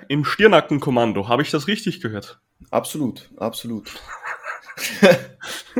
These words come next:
Speaker 2: Perfekt. Ei, ei, ei.
Speaker 1: Optimal. Dann,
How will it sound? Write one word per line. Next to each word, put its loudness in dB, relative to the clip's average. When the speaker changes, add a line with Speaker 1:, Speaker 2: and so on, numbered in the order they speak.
Speaker 2:
Perfekt. -2
Ei, 0
ei, 0
ei. -6
Speaker 1:
Optimal. -2
Dann, 6